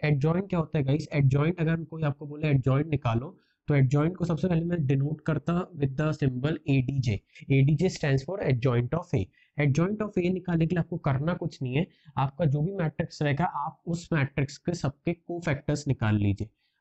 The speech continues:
आपको याद हो कि अपन ने cofactors निकाले थे लास्ट class में भी, तो मैं उसके बाद सारे cofactors निकालने के बाद जैसे ही आपने सभी के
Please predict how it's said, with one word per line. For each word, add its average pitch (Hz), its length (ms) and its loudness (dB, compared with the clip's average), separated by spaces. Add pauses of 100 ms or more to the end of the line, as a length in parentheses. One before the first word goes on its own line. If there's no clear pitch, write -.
आपको 135 300 -2
याद 147 240 2
हो 175 60 -2
कि 180 100 0
अपन 151 260 0
ने 160 100 2
cofactors 151 680 -4
निकाले 131 380 2
थे 156 120 -2
लास्ट 135 300 -2
class 139 260 0
में 127 120 -8
भी, 147 180 -8 (400)
तो 143 180 2
मैं 147 300 2 (140)
उसके 147 300 0
बाद 170 220 2
सारे 147 380 0
cofactors 160 680 -4
निकालने 131 460 2
के 143 100 0
बाद 135 260 0
जैसे 135 260 2
ही 180 40 2
आपने 170 260 -2
सभी 143 300 -2
के 170 120 -6